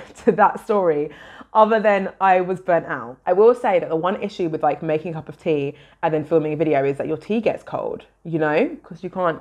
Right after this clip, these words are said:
actually spend the time that you need to enjoying the tea. <laughs> So I reached burnout, and I remember saying to one of my friends,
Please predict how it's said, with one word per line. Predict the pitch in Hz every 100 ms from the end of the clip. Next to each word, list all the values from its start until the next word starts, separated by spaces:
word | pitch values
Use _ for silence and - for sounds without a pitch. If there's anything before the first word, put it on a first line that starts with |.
| -
actually | - - 160
spend | - 160
the | 151
time | 147 160 156
that | 156
you | 156
need | 156 175
to | - 135 131 - _ _ _ _ _
enjoying | 170 165 160 147 147
the | 147
tea. | 143 143 170 302 _ -
<laughs> | - - - - _ _ _ _ _ _
So | - 208 151 - -
I | 302 311 302
reached | 240 226 214 - -
burnout, | 151 135 110 92 -
and | 208 208 214 214 214
I | 226
remember | 233 277 339
saying | 370 277 247
to | 220
one | 220
of | 208
my | 196
friends, | - 170 131 160 170 175